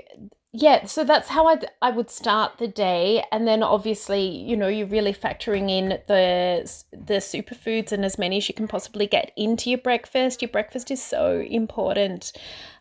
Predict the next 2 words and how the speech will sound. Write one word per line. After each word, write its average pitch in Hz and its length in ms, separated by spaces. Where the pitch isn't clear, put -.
Um, 190 680
and, 240 300